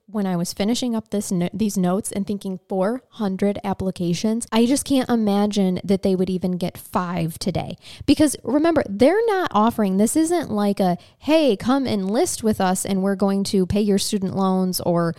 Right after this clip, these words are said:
we're going to, you know, give you stipends for housing and all this stuff." This is literally volunteer your time, possibly your life,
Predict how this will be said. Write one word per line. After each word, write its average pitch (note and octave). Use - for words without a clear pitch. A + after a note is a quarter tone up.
we're G3
going F#3
to, F3
you F#3+
know, D#3+
give G#3
you G3
stipends F#3+
for F#3+
housing F#3+
and F3
all F3
this E3+
stuff." E3
This G#3+
is D#4+
literally G#3
volunteer A3
your F#3+
time, F3+
possibly A3
your G3
life, E3+